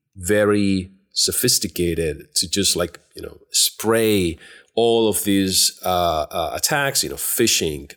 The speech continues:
uh, watering hole attacks, just enticing somebody to download and execute something. We see lots of, um, uh, uh, especially, you know, with, uh, teenagers. I have teenagers too at home,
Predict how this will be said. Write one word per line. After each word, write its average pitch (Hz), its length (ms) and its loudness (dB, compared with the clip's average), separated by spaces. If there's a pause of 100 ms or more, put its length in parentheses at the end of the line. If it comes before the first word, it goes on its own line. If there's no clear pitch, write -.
uh, 82 180 -8
watering 98 460 0
hole 90 280 -4
attacks, - 720 -6
just - 160 0
enticing 113 440 0
somebody 95 400 0
to - 100 -4
download 92 560 -2
and 90 140 -10
execute 90 420 -4
something. 82 400 -4 (460)
We 117 100 2
see 113 220 2
lots 107 320 2
of, 110 200 0
um, 90 380 0 (880)
uh, 87 440 -6 (100)
uh, - 140 -18 (180)
especially, 165 640 -2
you 85 100 -6
know, - 120 -4
with, 143 320 -8
uh, 104 180 0 (200)
teenagers. - 580 -2 (340)
I 104 60 -10
have 110 140 -6
teenagers 101 440 -4
too 92 140 -6
at 95 80 -10
home, 95 240 -4